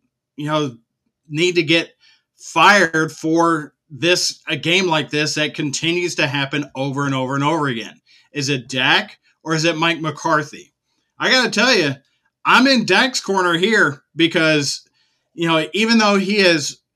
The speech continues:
you know, thrown multiple interceptions at bad times, and oh, that pick six was at a bad time, uh, during this game. He has not played terribly.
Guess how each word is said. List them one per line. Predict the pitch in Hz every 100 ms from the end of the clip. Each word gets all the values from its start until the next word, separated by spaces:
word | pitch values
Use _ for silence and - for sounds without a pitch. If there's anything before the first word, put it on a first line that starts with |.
| _ _
you | 165
know, | 160 151
thrown | - 156 180 208 208 196 - _ _ _ 175
multiple | 160 180 202 - 190 190 196
interceptions | 165 180 170 - 170 170 - - 208 196 -
at | 139 131 113
bad | 143 160 165
times, | - 151 165 180 - _ _ _
and | 143 147 143
oh, | 151 180 180
that | 180 180
pick | 185 180
six | - 165 -
was | 156 139
at | 147
a | 147 156 143 _ -
bad | 139 143 147 147 135
time, | - 143 151 135 101 - _ _ _ 139
uh, | 135
during | 131 156 151
this | 147 147 -
game. | 147 131 120 117 _ _ _ _ _ _ _ _ _ _ _ -
He | 147 220 214
has | 175 139
not | 160 175 202 202
played | - 185 175 165 131 _ -
terribly. | - 151 156 175 196 214 247 262